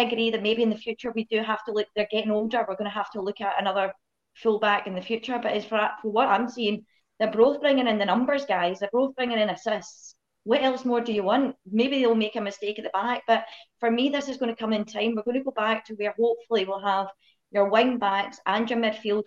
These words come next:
hopefully helping these guys out. So, look, it will take time. I think it will. I, I just remember in that fifty-five season when we had our fullbacks covering for Tav and Borna and how much better we were. I think, what was it in the first, um,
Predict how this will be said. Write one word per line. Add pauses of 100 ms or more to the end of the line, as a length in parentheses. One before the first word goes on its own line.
(120)
hopefully
helping
these
guys
out. (460)
So,
look,
it
will
take
time.
I
think
it
will.
I, (140)
I
just
remember
in
that
fifty-five
season
when
we
had
our
fullbacks (380)
covering
for
Tav
and
Borna (360)
and
how
much
better
we
were.
I
think, (160)
what
was
it
in
the
first, (520)
um,